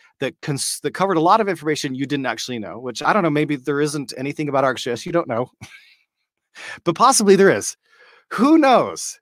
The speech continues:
Maybe there's something about R X J S Mike doesn't know. But if you watched a talk about some stuff about R X J S that you didn't know, you would likely retain a really high percentage of that information, because what they're doing is,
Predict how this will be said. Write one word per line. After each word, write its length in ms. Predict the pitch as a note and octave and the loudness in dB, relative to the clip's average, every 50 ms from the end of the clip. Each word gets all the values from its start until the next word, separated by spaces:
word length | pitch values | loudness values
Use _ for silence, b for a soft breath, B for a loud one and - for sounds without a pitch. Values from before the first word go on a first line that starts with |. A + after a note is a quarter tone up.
| _ _ _ | _ _ _
Maybe 460 | F3+ F#3+ G#3 A3 B3 D#4 E4 D4 B3 | -4 0 2 4 6 6 6 6 4
there's 200 | G#3+ G3 E3+ - | 2 0 0 0
something 220 | F3+ E3 E3 D#3 | -2 -2 -2 0
about 180 | D3+ D3 D3 C#3+ | 0 0 2 2
R 100 | C#3+ C#3+ | 0 -2
X 100 | B2+ - | -4 -4
J 100 | - D#3 | -6 -6
S 140 | C3 - D3 | -6 -6 -8
Mike 160 | C3+ A#2+ A2 | -10 -8 -8
doesn't 180 | A#2 G#2 A#2 | -10 -12 -12
know. 140 | G2 F#2+ - - _ - | -14 -14 -16 -18 _ -2
But 220 | F#3 C3 F#2+ - _ _ _ _ _ - | -2 -2 -2 -6 _ _ _ _ _ -18
if 120 | - - - | -16 -12 -10
you 120 | A3 A#3 | -4 -2
watched 240 | A3 G3+ E3+ - - | 0 0 0 -2 -8
a 40 | C3+ | -10
talk 380 | - - A#2+ A2+ A2 G#2+ - _ b b b b b | -6 -4 -2 -2 -4 -6 -10 _ b b b b b
about 280 | B2+ C3 C#3+ D#3 C#3 C3 | -8 0 2 2 2 2
some 140 | - E3+ D#3+ | -2 -4 -6
stuff 240 | - - E3 D3 - | -4 -2 -4 -4 -2
about 220 | D3+ C3+ C3 C3+ | -2 -2 0 2
R 140 | C3 B2+ B2+ | 2 0 0
X 120 | A#2 - | -2 -4
J 140 | - C#3+ B2 | -8 -8 -8
S 80 | A#2+ - | -6 -8
that 100 | C3+ - | -10 -10
you 160 | A#2+ C3 C3 | -8 -8 -6
didn't 240 | D3 D3+ C#3+ - - | -4 -6 -6 -6 -8
know, 300 | A#2 A#2+ B2+ C#3+ D#3 D#3 B B B B B B B B B | -8 -6 -4 -6 -6 -8 B B B B B B B B B
you 120 | D3 G#3+ | 0 0
would 160 | B3+ C4+ F#3 | 2 2 2
likely 300 | F#3 E3 E3 E3 - D#3+ | 4 2 2 2 0 -4
retain 340 | C#3+ C#3+ C3 - D3+ D3+ D3 | -4 -4 -6 -4 -4 -2 -2
a 60 | D3+ | -2
really 220 | C3+ D#3 E3 D#3 D3 | -2 -2 -2 -2 -2
high 360 | - - - D#3+ E3 F3+ F#3 | -4 -4 0 0 2 2 0
percentage 420 | D#3+ - D#3+ - - F3 D#3 C#3+ | -2 -4 -4 -2 -2 -2 -2 -2
of 80 | C3 B2 | -4 -4
that 140 | C3 A#2 A#2+ | -4 -4 -4
information, 460 | A#2 G#2+ C3 C3 C3 C3 - - G#2+ | -6 -6 -6 -8 -6 -6 -8 -8 -10
because 260 | A#2 A2 B2 A2+ G#2+ | -10 -10 -10 -8 -6
what 180 | C3+ C#3+ - - | -6 -6 -2 -2
they're 140 | G#3 A#3+ A#3 | -2 -2 0
doing 300 | E3+ D#3+ C#3+ C3 B2+ A#2+ | 0 -2 -2 -2 -4 -6
is, 100 | A2 | -8